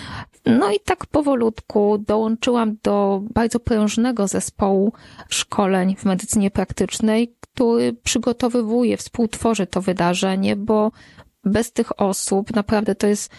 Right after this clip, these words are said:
grupa wspaniałych, zaangażowanych osób, które wspaniale ze sobą współpracują i z którymi się wspaniale współpracuje. I, i to mówię naprawdę, to jest, jest dla mnie to czystą przyjemnością, ale dzięki temu, dzięki takiej współpracy jesteśmy w stanie tworzyć takie wydarzenia,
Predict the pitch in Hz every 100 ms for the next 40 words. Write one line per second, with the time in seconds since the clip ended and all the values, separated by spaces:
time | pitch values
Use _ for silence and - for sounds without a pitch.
0 | - - - - 180 214 220 226 233 214
1 | 208 - - 196 202 214 208 220 208 196
2 | 190 196 190 196 185 208 208 202 - -
3 | 190 - - 202 - - 226 - 226 233
4 | 214 214 202 - 202 202 - 196 208 202
5 | 214 208 - 208 202 208 - 190 175 -
6 | 175 170 160 - 175 151 170 - 202 -
7 | - 233 226 233 220 247 240 233 247 -
8 | - - _ - 247 294 277 269 - 254
9 | 240 233 - 220 214 185 - - 220 392
10 | - - - - - - 226 240 233 277
11 | 311 262 - 277 226 214 247 262 247 233
12 | - - 214 214 214 - 214 - 220 208
13 | - 208 196 - 214 208 - - 196 202
14 | 196 190 190 180 165 196 220